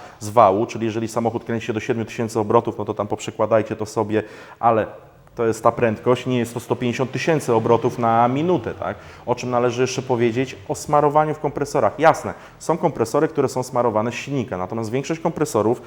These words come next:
zobaczcie, jeżeli mamy łożyska, tak? Łożyska w tych przekładniach, które są w środku, e, w kompresorze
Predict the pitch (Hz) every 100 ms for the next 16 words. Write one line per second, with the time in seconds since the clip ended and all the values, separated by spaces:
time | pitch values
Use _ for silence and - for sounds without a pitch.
0 | - - - 139 139 - 107 104 143 220
1 | 196 180 170 143 135 - - - 120 135
2 | - 117 123 139 - 135 127 - 123 123
3 | 127 123 127 113 120 - 120 107 - 113
4 | - - - - - - 110 113 113 131
5 | 120 123 117 101 107